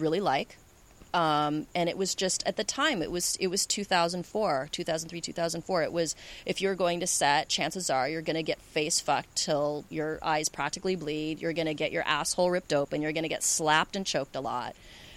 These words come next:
possibly punched, and it's your day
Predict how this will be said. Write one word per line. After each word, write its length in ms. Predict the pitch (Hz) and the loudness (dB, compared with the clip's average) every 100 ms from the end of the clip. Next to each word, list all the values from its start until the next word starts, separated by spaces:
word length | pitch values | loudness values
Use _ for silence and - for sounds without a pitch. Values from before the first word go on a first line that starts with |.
| - - - 170 - | -20 -20 -20 -18 -10
possibly 680 | - 254 226 220 214 185 175 | 2 6 6 6 4 2 2
punched, 560 | - 139 151 - - - - - - | 2 0 0 -2 -6 -12 -16 -4 2
and 160 | 247 | 6
it's 240 | 277 277 - | 6 2 -2
your 100 | 320 | -2
day 360 | 453 - - | -2 -4 -6